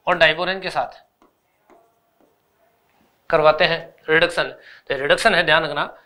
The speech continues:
तो कार्बोक्सिलिक एसिड सी एच टू ओ एच में चेंज होता है। ठीक है, डबल बॉन्ड O ब्रेक होता है, सी डबल बॉन्ड O ब्रेक होता है। ठीक है, और ये क्या बनता है, सीएच टू बनता है, ध्यान रखना। तो सीएच टू ओ एच बनता है, यानी अल्कोहल में कन्वर्ट होता है। तो सी डबल ओ एच का आप सीएच टू ओ एच देख लीजिए कहाँ बन रहा है,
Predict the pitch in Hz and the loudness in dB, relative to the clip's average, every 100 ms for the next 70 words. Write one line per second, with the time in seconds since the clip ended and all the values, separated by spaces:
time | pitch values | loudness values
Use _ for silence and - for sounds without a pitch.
0 | _ 127 131 139 151 - 202 180 160 196 | _ -12 -2 0 0 -4 -6 -6 -6 -8
1 | 165 - 175 170 214 180 165 165 156 147 | -12 -4 -2 -2 -2 0 0 -2 -8 -10
2 | 117 - 107 - _ _ - _ _ _ | -12 -16 -18 -20 _ _ -20 _ _ _
3 | _ _ _ _ _ _ _ _ _ _ | _ _ _ _ _ _ _ _ _ _
4 | _ _ _ - - _ - 190 208 165 | _ _ _ -20 -20 _ -2 2 4 4
5 | 170 180 190 180 175 185 180 196 196 180 | 2 4 4 4 4 2 0 -2 -2 -2
6 | 180 175 180 180 170 165 170 165 202 208 | -2 -2 -2 -2 0 0 -2 -2 -2 -4
7 | - _ _ - 170 185 160 160 165 156 | -14 _ _ -8 -2 0 0 0 -2 -2
8 | 156 156 175 165 156 - 143 113 110 107 | -2 -2 -2 0 -2 -2 -8 -8 -8 -4
9 | 120 107 104 101 131 175 170 226 208 190 | -4 -6 -10 -10 -4 0 0 2 2 2
10 | 185 147 120 113 - - - 151 202 202 | 0 -6 -4 -4 -6 -20 -10 -2 0 0
11 | 170 202 202 196 160 143 113 117 104 - | -2 0 -2 -2 -4 -4 -6 -8 -12 -14
12 | - - 151 - 220 240 214 220 214 185 | -20 -4 -4 0 2 4 4 0 -2 -4
13 | 180 208 202 175 160 - 165 156 170 143 | -2 0 0 2 0 -2 -6 -6 -6 -6
14 | 139 151 185 175 165 165 165 156 147 | -8 -10 -10 -10 -6 -6 -6 -10 -12